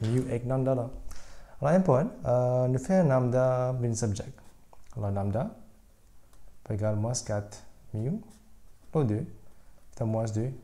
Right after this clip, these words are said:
de mu. Alors, ici, sept mu plus trois, deux, euh, mu égale plus cinq. Simplifié,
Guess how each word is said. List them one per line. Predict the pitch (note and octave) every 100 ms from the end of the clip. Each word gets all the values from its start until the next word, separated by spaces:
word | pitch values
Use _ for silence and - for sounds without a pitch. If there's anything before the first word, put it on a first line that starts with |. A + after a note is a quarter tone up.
| -
de | A2+
mu. | G2 - - - - - -
Alors, | G2
ici, | G2 G2 F3 - - - - - -
sept | - E3+ E3+ - - - - - - -
mu | A2+ C#3+ - - - -
plus | - G2
trois, | - A2+ A#2+ E3+ - - - - - - - - - - - - - - - - - - - -
deux, | A2+ B2+ C3+ C3+ C3 C3 -
euh, | B2 A#2 A#2 A2+
mu | A2+ A2 D#3 - - - - - - - - - - - -
égale | A#2 G#2+ A#2 D3 - -
plus | A2
cinq. | - - - - - - - - - - - - - - -
Simplifié, | - D3 C#3 C3 A#3